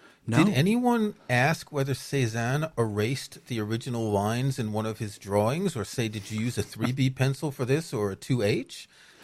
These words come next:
Speaker 2: Um, this doesn't matter. Now, as you say, for news photos, it does. But don't think
Speaker 1: Yeah.
Speaker 2: that news photos aren't edited. They're edited for white balance and contrast and exposure. They may be cropped.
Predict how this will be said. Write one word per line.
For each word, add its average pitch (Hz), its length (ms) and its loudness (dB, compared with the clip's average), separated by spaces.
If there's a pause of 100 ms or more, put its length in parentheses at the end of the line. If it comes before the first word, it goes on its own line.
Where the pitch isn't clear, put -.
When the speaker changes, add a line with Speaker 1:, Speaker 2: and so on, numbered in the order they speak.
(100)
Speaker 2:
Um, 127 360 0
this 170 180 -4
doesn't 190 500 -4
matter. 117 600 -2 (320)
Now, 139 100 2
as 127 100 2
you 139 60 -4
say, 151 220 4
for 131 120 2
news 196 340 6
photos, 131 340 4
it 113 160 -6
does. 208 240 2
But - 240 -2
don't 247 200 0
think 247 180 2
Speaker 1:
Yeah. - 120 0
Speaker 2:
that 139 60 -2
news 233 240 4
photos 110 340 -2
aren't 104 240 0
edited. 110 480 2 (460)
They're 143 280 6
edited 101 520 -2
for 98 380 -4
white 101 340 -4
balance 117 440 2
and 82 140 -14
contrast 117 880 -2
and 82 100 -8
exposure. 127 720 0
They 104 100 0
may 95 140 -4
be 80 140 -14
cropped. 131 580 0